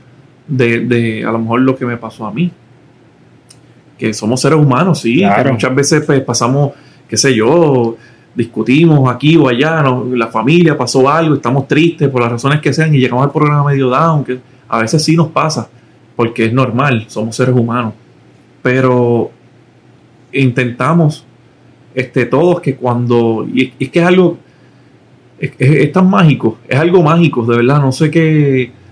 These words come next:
Speaker 1: pero uno, aparte de que te dije que uno se concentra, uno lee el libreto, esto es lo que va a estar pasando, uno, uno va mentalizándose que eso es lo que tenemos que proyectar,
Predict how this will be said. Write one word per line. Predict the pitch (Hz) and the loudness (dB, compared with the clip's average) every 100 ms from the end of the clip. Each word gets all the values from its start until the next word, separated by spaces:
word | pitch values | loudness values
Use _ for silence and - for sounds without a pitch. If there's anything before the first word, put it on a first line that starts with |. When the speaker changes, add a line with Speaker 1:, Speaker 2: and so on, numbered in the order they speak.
| - - | -12 -2
Speaker 1:
pero | 131 | 0
uno, | 131 165 - | 4 2 2
aparte | 143 143 147 | -2 -2 0
de | 185 180 | 0 2
que | 185 180 | 2 0
te | 175 170 | 0 2
dije | 180 175 | 2 2
que | 170 | 0
uno | 156 165 | 0 0
se | 170 | -2
concentra, | 165 151 - 160 170 151 143 131 _ | -2 -2 0 0 0 0 -4 -4 _
uno | 127 131 | -2 0
lee | 139 156 | 2 2
el | 156 | 2
libreto, | 160 147 151 156 139 | 2 2 0 2 0
esto | 127 160 | 0 0
es | |
lo | 147 | 0
que | 160 | 0
va | 156 | -2
a | |
estar | 151 147 | -2 -2
pasando, | 151 139 151 156 147 139 | -2 -2 0 2 2 2
uno, | 131 127 147 151 - | 2 0 0 -2 -6
uno | 113 135 151 | -6 -2 2
va | 156 160 165 156 | 2 2 0 -2
mentalizándose | 147 123 147 139 131 156 165 143 - 120 - _ _ _ _ _ - | -2 -2 -2 -2 0 0 0 0 0 -4 -6 _ _ _ _ _ -4
que | 127 | -2
eso | 120 151 | 0 0
es | |
lo | 151 | 2
que | 151 | 0
tenemos | 143 139 143 | 0 0 0
que | 156 | -2
proyectar, | - 135 - 117 - | 0 -2 -2 -6 -6